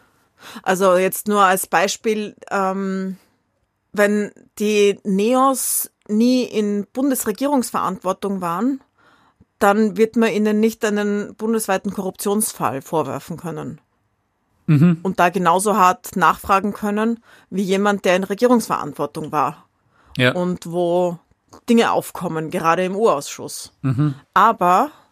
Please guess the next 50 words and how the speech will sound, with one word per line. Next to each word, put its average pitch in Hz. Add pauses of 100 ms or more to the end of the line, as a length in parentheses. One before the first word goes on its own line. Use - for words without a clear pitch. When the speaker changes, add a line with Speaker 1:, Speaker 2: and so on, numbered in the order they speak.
(440)
Speaker 1:
das -
heißt 202
nicht, 226
dass 202
man 202
dem 196
einen 214
dann 196 (120)
völlig 196
freien 190
Lauf 175
lässt, 190
seine 185
eigenen 185
Sachen 202
zu -
platzieren 180 (480)
und -
ihn 196
zum 185
gleichen 214
Thema 226
fragt, - (200)
<laughs> -
sondern 208 (640)
dann 190 (120)
ist 202
halt 208
die 202
Frage 196
so, 190
okay, 196
was 202
ist 220
bei 208
dieser 202
Person 175
mal 160
relevant? 156
Was 202
braucht -
man 214
noch 202
so -
als -
Mosaiksteinchen, 202
um 190
die 185
besser 196
kennenzulernen? 165